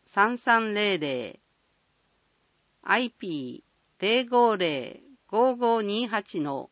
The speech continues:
五一八零へ。おいしい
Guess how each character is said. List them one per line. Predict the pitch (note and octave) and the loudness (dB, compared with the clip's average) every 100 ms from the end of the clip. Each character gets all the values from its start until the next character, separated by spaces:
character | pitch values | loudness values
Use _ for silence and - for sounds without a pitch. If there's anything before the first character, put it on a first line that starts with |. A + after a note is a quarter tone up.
| _ | _
五 | - G3+ B3+ | -2 2 2
一 | A#3+ - F3+ | 0 -4 -8
八 | D#3+ E3 A3+ A3 | -6 -8 -6 -2
零 | |
へ。 | G3+ D#3 C3 A2 _ _ _ _ _ _ _ _ _ _ _ _ _ _ _ _ _ _ _ _ _ _ _ _ _ _ _ _ _ | 0 0 -2 -8 _ _ _ _ _ _ _ _ _ _ _ _ _ _ _ _ _ _ _ _ _ _ _ _ _ _ _ _ _
お | G3+ | -6
い | A3+ A#3+ | -4 -4
し | - A3+ A3 | -6 -6 -6
い | G#3 | -8